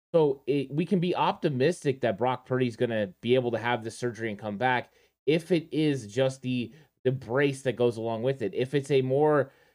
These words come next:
uh, in-depth surgery, he could be out nine months. So the forty-niners definitely have some decisions that need to be made in the quarterback room. Trey Lance is the obvious choice right now. I'm sure he's gonna get all the reps during O T As.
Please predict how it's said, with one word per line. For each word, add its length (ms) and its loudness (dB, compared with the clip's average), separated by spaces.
uh, 40 4
in-depth 800 2
surgery, 600 2
he 160 -2
could 200 0
be 140 2
out 220 2
nine 400 -2
months. 380 -8
So 80 2
the 80 -2
forty-niners 460 0
definitely 320 2
have 260 -2
some 140 -6
decisions 560 -4
that 160 -2
need 200 -4
to 80 -16
be 120 -2
made 420 -2
in 80 -2
the 80 0
quarterback 640 0
room. 300 -8
Trey 160 6
Lance 320 0
is 120 -4
the 140 2
obvious 460 2
choice 340 2
right 200 0
now. 260 -2
I'm 80 -4
sure 180 -2
he's 140 2
gonna 160 -2
get 100 2
all 160 2
the 100 -2
reps 280 0
during 280 -2
O 120 2
T 240 -4
As. 320 2